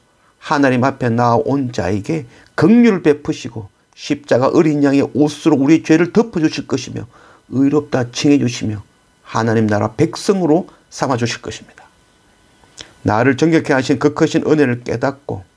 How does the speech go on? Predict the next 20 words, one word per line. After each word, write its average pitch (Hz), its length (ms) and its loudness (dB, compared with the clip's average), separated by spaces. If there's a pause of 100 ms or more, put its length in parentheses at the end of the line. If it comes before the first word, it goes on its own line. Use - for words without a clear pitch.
(520)
열방의 123 340 4
모든 165 580 4
백성에게 135 680 -2 (160)
이 135 360 -8
주님의 123 560 -2
십자가 143 600 -2
은혜를 143 400 2
전하고 143 460 0
가르치고 127 600 0 (260)
죄를 175 400 4
씻는 165 400 -4
세례를 196 540 2
베풀고 170 500 -2 (420)
제자를 131 460 2
삼는 120 580 0 (480)
그 120 140 0
선교 190 460 2
사명 147 520 0
또한 135 380 -2
담당하는 123 760 0